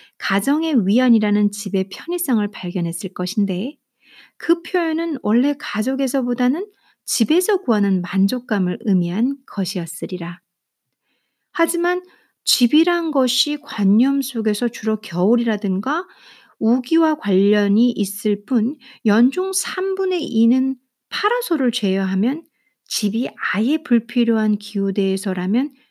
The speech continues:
극히 부분적이고 일시적인 의미만 있을 것이다. 우리나라와 같은 기후대의 여름철에는 집이라는 것이 원래 밤을 지내기 위한 목적만 갖고 있었다. 인디언 문서에서는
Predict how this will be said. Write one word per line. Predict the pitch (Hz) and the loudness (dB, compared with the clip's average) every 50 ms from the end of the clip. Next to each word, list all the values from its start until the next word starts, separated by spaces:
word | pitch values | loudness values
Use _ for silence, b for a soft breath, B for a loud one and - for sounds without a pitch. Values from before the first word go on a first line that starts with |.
| b b - | b b -10
극히 | - - 254 247 254 - - - - 359 349 349 | -4 -4 -4 -4 -4 -8 -18 -8 -2 0 0 0
부분적이고 | 349 - 240 208 233 262 247 233 233 - 196 175 170 - 160 - _ - 311 285 214 - b b b b b b b | 0 0 -2 2 4 6 6 4 4 2 -2 -4 -4 -6 -10 -12 _ -6 -4 -4 -4 -6 b b b b b b b
일시적인 | b 262 285 339 330 - - 359 330 330 269 226 226 220 196 - - | b 2 4 4 2 0 0 -2 0 0 0 0 0 0 -2 -2 0
의미만 | 214 185 185 180 175 202 233 247 - | 0 0 2 2 0 0 -2 -2 -2
있을 | 185 180 - - 190 | -4 -6 -6 -8 -10
것이다. | - - 165 - - - - 180 180 180 _ _ _ _ _ _ _ _ b b b b b b b b | -10 -10 -10 -10 -10 -10 -10 -10 -10 -12 _ _ _ _ _ _ _ _ b b b b b b b b
우리나라와 | b 220 220 233 226 226 214 208 214 208 208 208 208 | b 4 6 6 6 4 2 2 2 0 0 0 -2
같은 | 202 196 190 190 - - 220 226 220 | -2 -4 -6 -6 -4 -2 -2 0 -2
기후대의 | 214 - - 196 196 190 190 190 185 190 196 180 | -2 -4 -4 -2 -2 -2 -2 -2 -4 -2 -2 -2
여름철에는 | 175 175 175 175 175 175 - 185 170 170 175 175 170 160 202 247 - _ b b b b b b b - | -2 -2 -2 -4 -4 -4 -6 -6 -6 -6 -4 -4 -4 -4 -4 -4 -6 _ b b b b b b b -8
집이라는 | - - 233 240 233 294 302 302 294 277 269 254 247 | -2 2 2 2 4 2 0 2 2 2 2 2 2
것이 | 233 220 226 214 - - - | 2 0 0 -2 -2 -4 -2
원래 | - 175 180 190 202 220 220 - _ | -2 -2 -2 -2 -2 -2 -4 -6 _
밤을 | - - - 196 185 208 247 277 285 285 285 | -14 -10 -6 -2 2 2 4 4 2 0 -2
지내기 | - - - 190 190 190 190 190 196 180 | -4 -2 -2 0 0 0 -2 -2 -4 -2
위한 | 170 180 185 185 175 | -2 -2 -2 -2 -2
목적만 | 156 156 156 _ _ - - 220 208 196 196 202 240 277 294 | -2 -4 -6 _ _ -6 -2 -2 0 0 2 0 0 0 -2
갖고 | - - 175 _ - 170 | -4 -6 -10 _ -10 -12
있었다. | - - 180 _ _ - 180 185 180 _ _ _ _ _ _ B B B B B B B B B B | -12 -12 -16 _ _ -12 -12 -12 -12 _ _ _ _ _ _ B B B B B B B B B B
인디언 | B 247 247 254 247 247 262 269 269 269 262 254 | B 6 8 8 6 6 4 4 4 4 4 4
문서에서는 | 233 202 196 196 196 190 220 208 196 185 180 180 - - 175 190 214 233 247 254 | 4 4 4 2 0 -2 -4 -4 -4 -4 -6 -6 -8 -8 -6 -4 -2 -2 -2 -4